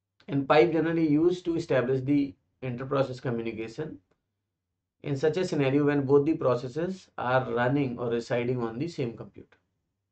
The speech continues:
right? So how we can use such kind of pipe? Let's say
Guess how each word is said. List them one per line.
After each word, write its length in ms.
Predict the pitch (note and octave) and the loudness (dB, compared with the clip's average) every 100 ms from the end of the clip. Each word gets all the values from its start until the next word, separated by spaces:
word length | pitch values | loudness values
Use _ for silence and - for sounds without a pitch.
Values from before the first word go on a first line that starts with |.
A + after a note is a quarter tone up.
| _ _ _ _ _ _ _ _ _ | _ _ _ _ _ _ _ _ _
right? 320 | A2 D3 G3 - _ _ _ _ _ _ _ _ _ _ _ _ | -6 -4 -4 -12 _ _ _ _ _ _ _ _ _ _ _ _
So 220 | _ E3 D3 | _ 0 2
how 420 | C#3+ D3 E3+ - | 8 8 8 4
we 180 | D3 D3+ | -2 -2
can 140 | D#3 D#3 | 0 2
use 240 | E3+ E3 | 2 2
such 180 | E3 - | -2 0
kind 200 | D3 C#3 | 0 0
of 140 | C3 | 0
pipe? 380 | C#3+ B2+ A#2 C#3+ _ _ _ _ _ _ - | 2 2 2 -2 _ _ _ _ _ _ -2
Let's 260 | D3 D3+ | 0 2
say 260 | D#3+ G3 | 0 -4